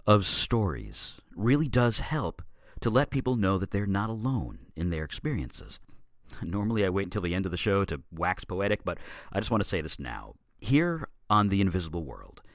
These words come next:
we discuss the hard sciences and the less commonly accepted ones.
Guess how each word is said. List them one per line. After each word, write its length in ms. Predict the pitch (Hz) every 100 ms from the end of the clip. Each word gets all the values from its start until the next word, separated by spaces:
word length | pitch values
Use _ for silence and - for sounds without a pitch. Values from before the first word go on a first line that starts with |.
| - _ _ _ -
we 140 | 117
discuss 420 | 123 - 110 107
the 140 | - 85
hard 260 | 92 139
sciences 720 | - 107 69 62 - 50 - -
and 240 | 82 92
the 140 | 98 107 -
less 320 | 85 85 -
commonly 540 | - 90 78 73 65
accepted 360 | 80 - 151 65
ones. 300 | - - -